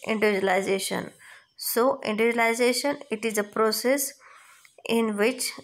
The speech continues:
we can differentiate one person from the other. And in this way, our Materia Medica is formed. That is, in Materia Medica, each and every remedy is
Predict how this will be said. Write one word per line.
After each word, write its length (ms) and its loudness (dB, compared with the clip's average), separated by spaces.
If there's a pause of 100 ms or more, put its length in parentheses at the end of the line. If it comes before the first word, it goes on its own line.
we 240 -2
can 260 0
differentiate 760 0
one 380 0
person 500 -2
from 320 0
the 220 -2
other. 480 2 (760)
And 300 -2
in 220 -2
this 280 0
way, 280 0 (180)
our 240 2
Materia 400 2
Medica 560 2
is 180 -2
formed. 540 0 (160)
That 220 -2
is, 160 -4
in 140 -2
Materia 420 0
Medica, 500 -2
each 240 -4
and 220 -2
every 320 0
remedy 520 0
is 120 -4